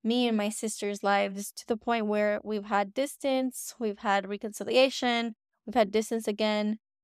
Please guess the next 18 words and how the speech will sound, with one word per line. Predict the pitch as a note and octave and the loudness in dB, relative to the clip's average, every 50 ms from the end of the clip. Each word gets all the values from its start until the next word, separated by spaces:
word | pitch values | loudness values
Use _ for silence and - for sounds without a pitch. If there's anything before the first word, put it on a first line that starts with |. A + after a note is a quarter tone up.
| _ _ | _ _
And | - G#3+ A3 G#3+ G#3 G#3 G#3 G3+ G#3 - | 0 0 2 2 2 2 2 0 0 0
yesterday, | G#3+ G#3+ B3+ C4 B3+ - - C4 A3 A3 G#3 G3+ G#3 A3+ B3+ B3+ B3+ - _ _ _ _ _ | 4 4 4 4 4 0 -2 0 2 2 2 2 2 0 -2 -4 -6 -12 _ _ _ _ _
it | - A#3 | -4 -2
was | A3 A3+ A#3+ | -2 -2 0
a | |
good | A#3 C4+ C#4 A#3 | 0 2 0 2
day | G#3+ G#3+ G#3 G3+ G3+ A#3 | 4 2 4 4 2 0
because | A3 B3+ A3+ - B3 A3 G#3 G3+ G3 G3 - - | -2 -4 -6 -2 -2 0 0 0 0 -2 -6 -12
he | A#3+ - - A3+ | -12 -6 -4 -4
was | G#3+ G#3+ G#3 | -2 -2 -2
able | G#3 G#3 G3+ G#3 G#3 | -2 -2 -2 -2 -4
to | - A#3+ G#3 | -4 -6 -6
join | - G3+ G3 G3 F#3+ | -4 -2 -2 -2 0
us | G3 F#3+ G3+ - | -2 -2 -2 -4
for | - - G#3 G3 | -6 -6 -6 -6
church | - - - G3+ G3 F#3+ - - - - | -6 -6 -6 -4 -4 -4 -6 -12 -12 -10
on | A3 G3+ G3 G3 | -8 -8 -8 -8
Sunday. | - - - G3 F#3+ G3 G3+ - - - A3+ | -10 -6 -6 -6 -6 -6 -6 -8 -8 -8 -10